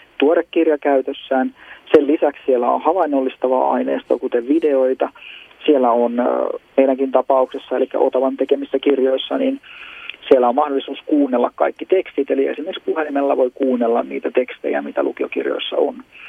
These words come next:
Ja, ja sitten tietysti kaikista isoimpana, että siitä omasta osaamisesta tekemällä tehtäviä saa jatkuvaa palautetta, jolloin se oman osaamisen, niin kuin,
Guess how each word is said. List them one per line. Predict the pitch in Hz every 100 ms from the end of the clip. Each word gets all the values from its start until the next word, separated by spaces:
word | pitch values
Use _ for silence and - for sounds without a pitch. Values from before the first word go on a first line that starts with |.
| - - - - -
Ja, | 175 170 -
ja | 175
sitten | 190 - 120
tietysti | 160 165 - 170
kaikista | 165 156 147 -
isoimpana, | 160 156 135 123 123 127 127
että | - -
siitä | 131 131
omasta | 151 143 127 - -
osaamisesta | 131 131 127 135 131 - - 131 _ - -
tekemällä | - 135 135 147
tehtäviä | 156 - - 123 123 127 _ - -
saa | 127 120
jatkuvaa | 131 - 123 123 120
palautetta, | 131 120 120 - - 139
jolloin | 131 135 139
se |
oman | 139 123 123
osaamisen, | - - - - - -
niin | -
kuin, | -